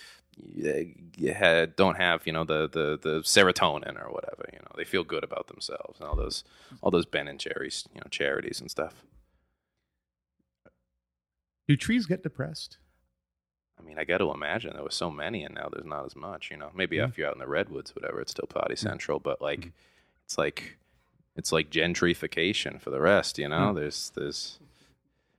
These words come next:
Speaker 1: you know, you got, you got a little forest of, like, an acre and a half, and then you knock down half of it, and you put up a Lowe's there,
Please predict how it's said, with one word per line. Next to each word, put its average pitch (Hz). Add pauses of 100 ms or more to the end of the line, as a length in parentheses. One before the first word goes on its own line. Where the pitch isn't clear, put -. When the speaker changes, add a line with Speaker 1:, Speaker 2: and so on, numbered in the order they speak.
(220)
Speaker 1:
you 85
know, 76
you 76
got, 76
you 73
got 71
a 67
little 76
forest 76
of, -
like, -
an 71
acre 73
and 65
a 67
half, 73
and 73
then 71
you 73
knock 71
down 69
half 69
of 87
it, 92
and -
you -
put -
up 69
a 67
Lowe's 71
there, 95